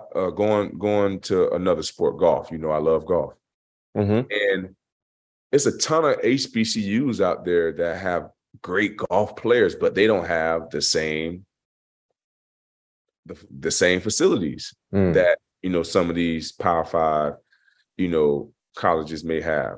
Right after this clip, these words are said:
Speaker 1: They don't have the same visibility
Speaker 2: Mm.
Speaker 1: that some of these Power Five,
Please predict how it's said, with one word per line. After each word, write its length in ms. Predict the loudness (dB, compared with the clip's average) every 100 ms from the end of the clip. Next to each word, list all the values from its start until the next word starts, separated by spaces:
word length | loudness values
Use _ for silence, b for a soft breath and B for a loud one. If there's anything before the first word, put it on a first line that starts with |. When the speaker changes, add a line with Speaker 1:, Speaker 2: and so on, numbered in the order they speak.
| -6
Speaker 1:
They 120 | -2
don't 160 | 0 0
have 220 | 0 0
the 80 | -2
same 300 | 0 0 0
visibility 880 | 0 -2 -2 0 0 0 -6 -8 -12 _ _ _
Speaker 2:
Mm. 180 | 0 2
Speaker 1:
that 180 | 0 -2
some 180 | -8 -8
of 60 |
these 180 | -6 -6
Power 300 | -2 0 0
Five, 480 | 2 2 2 2